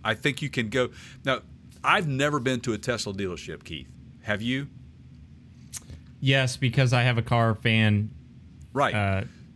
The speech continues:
Speaker 2: that has
Speaker 1: But
Speaker 2: literally, like, the, every dealership in town knows his name.
Speaker 1: Right. So speak,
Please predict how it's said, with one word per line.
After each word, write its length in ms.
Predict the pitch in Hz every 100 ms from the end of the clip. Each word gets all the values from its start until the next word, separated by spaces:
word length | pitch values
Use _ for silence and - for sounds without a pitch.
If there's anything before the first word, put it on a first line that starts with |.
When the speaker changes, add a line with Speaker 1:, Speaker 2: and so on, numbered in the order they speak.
| - 123
Speaker 2:
that 360 | 110 107 -
has 320 | 113 110 101
Speaker 1:
But 240 | - 156 143
Speaker 2:
literally, 640 | 113 113 117 117 110 107
like, 280 | - 117 98
the, 220 | 110 - 127
every 260 | 135 135
dealership 580 | 123 127 135 123 131 110
in 100 | 110
town 300 | 104 113 104
knows 220 | 107 107
his 200 | 95 87
name. 340 | 92 87 82 85 - -
Speaker 1:
Right. 220 | 156 107
So 220 | 101 135
speak, 320 | - - 214